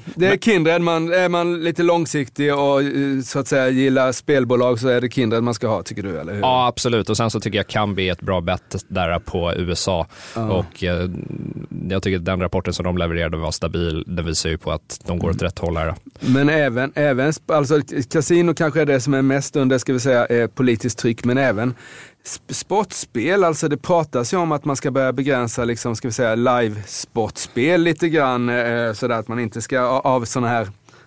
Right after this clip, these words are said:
Speaker 1: för att inte, liksom, det ska bli riggade matcher och sådär, att man inte ska kunna spela på nästa, nästa hörna och sådär, utan att det ska minska lite sånt där.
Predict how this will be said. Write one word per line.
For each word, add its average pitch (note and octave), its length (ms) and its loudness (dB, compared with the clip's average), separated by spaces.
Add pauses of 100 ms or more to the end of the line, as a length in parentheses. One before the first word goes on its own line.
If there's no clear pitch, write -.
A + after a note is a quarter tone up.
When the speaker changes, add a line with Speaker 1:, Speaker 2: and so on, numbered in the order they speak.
Speaker 1:
för B2+ 100 -6
att A2+ 120 -4
inte, A2+ 240 -4
liksom, A2 340 -6
det G#2+ 60 -6
ska A2 160 -8
bli A2+ 140 -4
riggade A2 400 -2
matcher A#2+ 580 -2
och D3 100 -2
sådär, C3+ 160 0
att A2+ 120 -2
man A#2 80 -2
inte A2 100 -8
ska A2 140 -8
kunna A2 200 -4
spela G#2+ 280 -2
på - 80 -8
nästa, C3+ 380 -2
nästa A#2+ 280 -4
hörna G#2 380 0
och F#2+ 100 -6
sådär, G2 320 -4
utan G2 280 -6
att G2 220 -10 (420)
det - 100 -14
ska - 120 -8
minska A2+ 320 -4
lite B2 240 -6
sånt G#2 180 -6
där. G2 200 -6